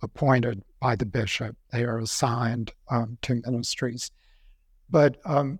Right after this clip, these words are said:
we, the diaconate is not itinerant in the same way that elders are itinerant. Um, that is, we have to find our own jobs, and then we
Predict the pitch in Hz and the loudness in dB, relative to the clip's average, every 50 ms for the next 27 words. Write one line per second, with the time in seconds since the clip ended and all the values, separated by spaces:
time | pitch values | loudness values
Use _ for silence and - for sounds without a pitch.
0 | - - 151 175 165 165 214 - - - - - _ _ _ - 147 139 - 156 | -4 2 4 6 6 6 4 0 -4 -16 -20 -20 _ _ _ -4 -2 2 6 6
1 | 151 170 180 170 - 170 170 175 156 131 139 - - 151 147 151 - - 127 127 | 6 6 6 4 2 0 2 2 0 0 -2 -2 0 0 0 0 0 -2 -4 -6
2 | - - - 175 170 156 151 131 113 135 - - - 123 123 131 107 - - 131 | -6 -6 0 2 4 4 4 4 2 0 -2 -2 -2 -2 0 -2 -2 -2 -2 -2
3 | 120 123 123 120 120 120 - 123 117 120 - _ _ _ - - - - 131 117 | -2 -2 -2 -2 -2 -4 -4 -6 -6 -8 -10 _ _ _ -20 -12 -6 -2 -2 0
4 | - 117 110 104 98 - - - 117 107 107 110 - - - 135 127 110 107 113 | 0 0 0 0 -2 -4 -2 -2 0 0 0 -2 -4 -4 -2 -2 -2 -2 -4 -6
5 | - - _ _ _ - _ _ - _ _ _ _ _ _ _ _ - - 127 | -10 -14 _ _ _ -20 _ _ -20 _ _ _ _ _ _ _ _ -6 -4 -4
6 | 107 110 120 127 143 - _ _ _ _ _ _ _ - 135 127 117 123 113 - | -4 -4 -6 -10 -12 -14 _ _ _ _ _ _ _ 0 2 2 2 0 -2 -2
7 | 135 123 131 117 139 147 - - 117 - 139 131 127 123 120 123 - 160 127 131 | 0 2 4 4 2 2 0 -4 -4 -2 0 2 2 2 0 0 0 0 0 0
8 | 131 123 - 143 131 131 143 147 135 135 - - - 113 117 120 113 123 120 120 | 0 0 0 -2 0 0 -2 -2 -2 -4 -8 -8 -6 -6 -6 -4 -4 -4 -4 -4
9 | 117 120 | -4 -6